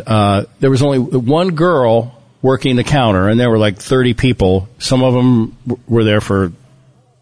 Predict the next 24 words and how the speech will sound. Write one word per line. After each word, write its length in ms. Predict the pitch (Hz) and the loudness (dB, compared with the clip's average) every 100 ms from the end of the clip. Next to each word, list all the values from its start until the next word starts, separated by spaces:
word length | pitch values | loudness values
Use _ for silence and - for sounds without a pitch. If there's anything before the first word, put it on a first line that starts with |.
| _ _ _ - | _ _ _ -4
prescriptions, 600 | 117 - 180 - 139 139 | -4 -2 -2 0 -2 0
and 100 | 131 | 0
others 280 | 117 117 101 | 0 0 0
were 80 | 95 | 0
there 200 | 90 90 | 0 -2
for 220 | - 98 | -2 -2
their 120 | 95 | 0
appointments. 560 | 90 131 117 95 - - - - - - - - - - _ - - - | 0 -2 -2 -4 -10 -16 -20 -20 -20 -20 -20 -20 -20 -20 _ -20 -10 -2
And 220 | 131 127 | 0 0
the 60 | 123 | 2
people 280 | 202 180 | 0 0
in 60 | 147 | -2
front 280 | - 185 170 | 0 0 2
of 60 | |
me, 400 | 147 143 143 139 | 2 0 0 0
uh, 400 | 131 127 127 123 | 2 2 2 0
wha-, 180 | 123 156 | 0 -2
whatever. 480 | 147 151 135 104 107 110 | 0 0 2 0 -2 -2
We, 220 | 147 123 - - - - _ _ _ - | -2 -2 -6 -20 -20 -20 _ _ _ -8
um, 460 | 117 104 101 95 - - _ _ - _ _ - - - - - | -2 -2 -2 -6 -12 -20 _ _ -20 _ _ -20 -20 -20 -20 -8
we, 180 | 123 113 - | -2 -2 0
you, 180 | 113 104 | -2 0
you, 160 | 123 117 | -2 -2
b-, 260 | 123 113 | -4 -6